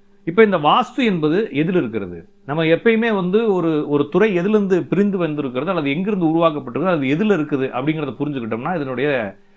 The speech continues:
அந்த தாத்பரியத்தை புரிஞ்சுக்கலாம். அப்ப வாஸ்து என்பது ஜோதிடத்தில் இருக்கானா? கண்டிப்பா இருக்கு.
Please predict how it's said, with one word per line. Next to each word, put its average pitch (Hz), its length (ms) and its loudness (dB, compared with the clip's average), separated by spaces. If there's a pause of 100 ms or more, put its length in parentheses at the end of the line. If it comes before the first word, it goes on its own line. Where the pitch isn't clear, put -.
(140)
அந்த 127 300 0
தாத்பரியத்தை 147 640 0
புரிஞ்சுக்கலாம். 104 480 -8 (640)
அப்ப 147 220 0
வாஸ்து 220 560 2
என்பது 165 480 -2 (100)
ஜோதிடத்தில் 147 560 0
இருக்கானா? 123 300 -2
கண்டிப்பா 123 400 -2
இருக்கு. 95 340 -8